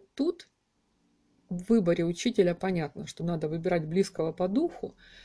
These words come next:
но кого бы вы ни выбрали, вам нужно практиковаться. Вот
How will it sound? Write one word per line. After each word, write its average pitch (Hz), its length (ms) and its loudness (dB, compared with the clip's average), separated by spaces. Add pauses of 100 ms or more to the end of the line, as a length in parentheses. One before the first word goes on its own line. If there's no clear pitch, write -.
(260)
но 208 300 8
кого 196 280 4
бы 247 160 8
вы 202 180 6
ни 220 120 10
выбрали, 170 600 4 (800)
вам 214 360 4
нужно 196 580 4 (160)
практиковаться. 180 880 0 (1200)
Вот 196 340 0